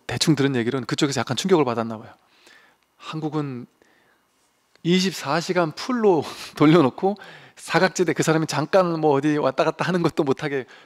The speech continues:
백 프로 다 이걸 찍고 있더라는 거죠. <laughs> 그러니까 "안 해." <laughs> 이렇게까지 하면은 안 되죠. 그 약간 잠깐 나가서 화장실 가고 잠깐 먹어서 물 먹을 시간은 줬어야지.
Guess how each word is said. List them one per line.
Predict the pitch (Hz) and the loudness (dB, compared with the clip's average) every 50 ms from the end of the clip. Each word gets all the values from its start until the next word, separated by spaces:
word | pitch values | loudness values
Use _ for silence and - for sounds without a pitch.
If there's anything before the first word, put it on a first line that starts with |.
| _ | _
백 | - - - - | -4 -4 -4 -2
프로 | - 226 196 - | -2 -2 -2 -2
다 | - - 135 170 190 190 185 175 | 0 0 0 2 2 2 0 0
이걸 | 165 170 | -2 -2
찍고 | 156 - 233 220 - - 208 - - 202 | -4 -4 -8 -12 -14 -16 -14 -2 0 0
있더라는 | 165 - 156 147 135 131 127 | 0 2 2 0 0 -2 -4
거죠. | 120 123 120 147 135 104 - - - - | -8 -8 -8 -8 -8 -10 -10 -14 -20 -20
<laughs> | - - _ | -20 -20 _
그러니까 | - - - - - - - - _ - | -20 -20 -20 -20 -20 -20 -20 -20 _ -2
"안 | - 143 151 | 0 2 2
해." | 143 98 - - 196 - - - 107 - - - - _ _ _ | 2 0 -2 -8 -16 -20 -20 -20 -18 -16 -18 -18 -20 _ _ _
<laughs> | - - - - - - _ _ - | -20 -20 -20 -20 -20 -20 _ _ -12
이렇게까지 | 156 143 151 196 - 208 170 208 175 170 | -10 -10 -8 -6 -4 0 0 2 2 4
하면은 | 165 160 175 170 170 165 147 127 - - - - - - | 2 2 2 0 0 0 -2 -4 -8 -14 -20 -20 -20 -16
안 | - 113 110 110 | -14 -12 -2 0
되죠. | 135 175 170 - 160 123 110 117 123 | 0 0 2 0 0 0 0 0 -2
그 | 127 117 | -4 -4
약간 | 110 113 - - 131 120 - | -4 -4 -2 -2 -4 -4 -4
잠깐 | - 120 120 - - 170 170 151 | -6 -10 -10 -4 -2 -2 0 0
나가서 | 123 117 117 135 123 113 | -2 -2 -2 -4 -4 -4
화장실 | 120 143 135 135 123 123 | -4 -4 -4 -4 -6 -8
가고 | 101 110 120 131 135 107 - - - - | -8 -8 -6 -6 -6 -8 -10 -14 -18 -12
잠깐 | - 127 123 131 - 170 160 | -10 -10 -6 -4 -2 -2 -2
먹어서 | 147 143 147 147 139 | -2 -4 -4 -6 -6
물 | 117 123 123 | -8 -8 -6
먹을 | 139 156 151 139 | -4 -4 -4 -4
시간은 | - - 143 165 151 123 | -6 -8 -10 -12 -12 -12
줬어야지. | 110 120 107 - 147 165 170 143 - 107 104 110 113 117 104 101 | -12 -14 -10 -8 -6 -6 -6 -8 -10 -14 -16 -16 -16 -16 -16 -18